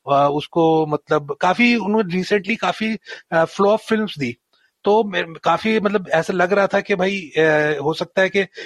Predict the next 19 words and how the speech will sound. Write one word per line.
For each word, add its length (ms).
इनकी 280
पारी 300
का 140
भी, 240
मतलब, 400
वो 180
सूरज 360
जो 140
है 100
वो 120
अस्त 220
होने 160
वाला 240
है। 60
लेकिन, 360
अ, 280
एक, 260
अ, 160
कमबैक 500